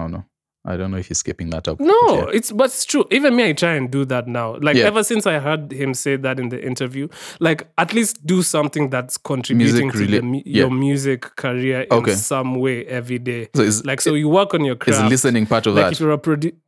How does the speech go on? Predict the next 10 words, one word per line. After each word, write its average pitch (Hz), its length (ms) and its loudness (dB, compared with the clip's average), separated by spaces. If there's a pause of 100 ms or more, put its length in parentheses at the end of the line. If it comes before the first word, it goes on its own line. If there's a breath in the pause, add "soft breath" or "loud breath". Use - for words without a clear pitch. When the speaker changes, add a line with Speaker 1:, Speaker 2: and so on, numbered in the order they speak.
(1160)
Speaker 2:
it 143 160 -4
could 190 280 2
be, 143 240 0 (260 loud breath)
but, 151 180 0
like, 143 340 0
listening 170 640 2
to, 139 280 -2
listening 156 420 0
to 135 100 -6
beats 139 440 0